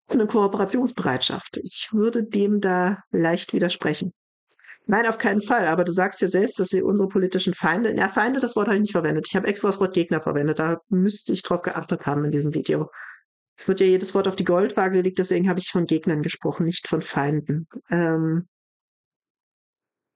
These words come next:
So. Ja, sie sind in einem anderen Lager.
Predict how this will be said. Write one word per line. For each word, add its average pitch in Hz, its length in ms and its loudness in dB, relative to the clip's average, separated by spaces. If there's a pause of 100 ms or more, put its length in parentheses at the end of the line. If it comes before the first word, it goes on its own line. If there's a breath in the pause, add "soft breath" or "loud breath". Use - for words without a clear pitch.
(2750)
So. 160 880 0 (320)
Ja, 185 160 2
sie 202 120 2
sind 294 180 0
in 180 80 2
einem 165 100 0
anderen 147 240 0
Lager. 143 300 -2